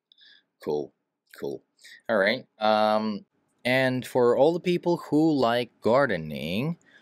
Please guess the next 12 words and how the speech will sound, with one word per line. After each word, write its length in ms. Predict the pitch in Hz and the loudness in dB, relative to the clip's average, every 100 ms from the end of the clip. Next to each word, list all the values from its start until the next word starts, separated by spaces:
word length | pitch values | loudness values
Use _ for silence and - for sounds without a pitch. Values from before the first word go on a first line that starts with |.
| _ _ _ _ | _ _ _ _
uh, 440 | 85 85 82 82 82 | -4 -2 0 -2 -4
especially 500 | - 95 - 90 85 | -6 -6 -4 -4 -4
my 360 | 85 90 101 107 | -2 0 0 -2
parents, 600 | 87 76 80 95 - 76 | -6 -6 -4 -6 -8 -8
and, 400 | 76 78 78 - | -8 -10 -12 -8
uh, 240 | 67 62 | -6 -6
when 160 | 73 78 | -6 -6
I, 80 | 78 | -6
when 160 | 85 | -6
I 40 | 80 | -6
was 280 | 76 76 87 | -6 -8 -4
younger, 560 | 107 127 90 92 113 | -4 -4 -4 -4 -4